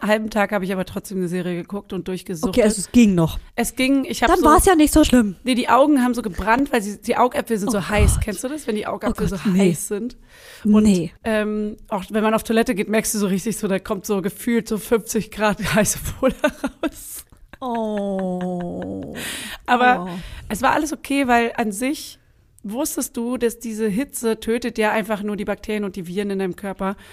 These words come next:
Speaker 1: Und von
Speaker 2: Hast
Speaker 1: daher
Speaker 2: du gelernt durch dein Kind?
Speaker 1: Hab ich gelernt. Und das ist ja geil, wenn man weiß, das hat alles seinen, alles seinen, seinen Sinn. Ähm, das steht man jetzt einmal durch. Ich schlaf das sowas immer weg. Ich schlaf dann ganz viel und dann ist das ein Tag, zwei Tage später wieder alles gut.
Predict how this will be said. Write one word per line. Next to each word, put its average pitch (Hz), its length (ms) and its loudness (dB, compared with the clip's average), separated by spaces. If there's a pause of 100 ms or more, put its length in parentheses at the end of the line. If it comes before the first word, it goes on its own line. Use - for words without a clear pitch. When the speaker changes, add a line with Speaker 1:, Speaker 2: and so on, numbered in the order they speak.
(240)
Speaker 1:
Und 190 100 -4
von 208 80 -2 (100)
Speaker 2:
Hast 196 100 2
Speaker 1:
daher 208 100 4
Speaker 2:
du 233 60 6
gelernt 214 300 6
durch 226 200 8
dein 208 160 6
Kind? 170 380 -4
Speaker 1:
Hab 220 260 2
ich 214 160 -4
gelernt. 202 300 -2 (220)
Und 214 100 -4
das 247 120 0
ist - 60 -12
ja 240 80 2
geil, 190 440 0
wenn 190 100 0
man 208 160 0
weiß, 214 500 -2
das 220 160 -8
hat 262 100 -4
alles 277 260 -4
seinen, 233 340 -4 (300)
alles 311 320 -4
seinen, 254 360 -4
seinen 226 220 -6
Sinn. 185 340 -2 (600)
Ähm, 220 500 -2 (280)
das 262 160 -6
steht 277 200 -6
man 247 120 -2
jetzt 226 120 -8
einmal 220 220 -2
durch. 240 380 0
Ich - 140 -10
schlaf 233 240 0
das 220 180 -10
sowas 208 300 -4
immer 202 180 -2
weg. 233 200 -4
Ich - 120 -12
schlaf 226 220 -2
dann 214 120 -4
ganz 208 160 -4
viel 202 420 -6
und 214 120 -4
dann 208 160 0
ist 190 120 -6
das 202 180 -8
ein 196 200 -4
Tag, 196 220 -6
zwei 202 160 -6
Tage 190 220 -4
später 196 280 -4
wieder 185 280 -2 (180)
alles 214 240 -6
gut. 285 280 -12